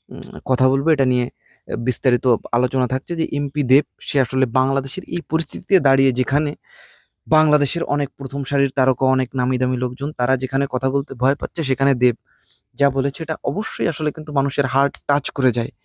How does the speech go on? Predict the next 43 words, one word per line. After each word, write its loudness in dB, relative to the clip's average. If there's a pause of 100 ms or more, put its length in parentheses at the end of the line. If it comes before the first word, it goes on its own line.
(460)
এবং 2
দেব 4
বলেছে 2
যে, -2
"দেখেন, -2
আসলে -8
কোটা -8
সংস্কার, -8
এটা -2 (100)
স্টুডেন্টদের, 0 (600)
যেটা, 4
এটা 2 (120)
প্রধানমন্ত্রীর -4
মেনে 0
নেওয়া -2
উচিত, -2
এবং -6 (120)
স্টুডেন্টদের, -4
যেহেতু -4
স্টুডেন্টদের -6
একটা 0
দাবি 2
দেওয়া, 4
সেটা -6
কখনো -6
কিন্তু -10 (540)
বিফলে 0
যায় 0
না, -2
এবং -4
সেটা -10
কিন্তু -16
কখনো -4 (400)
অবাস্তব, 0
অকল্পনীয় -6
কিছু -8
হয় -2
না।" -4
এবং -8
বারবার -2
সে -10
বলছে -4
যে -2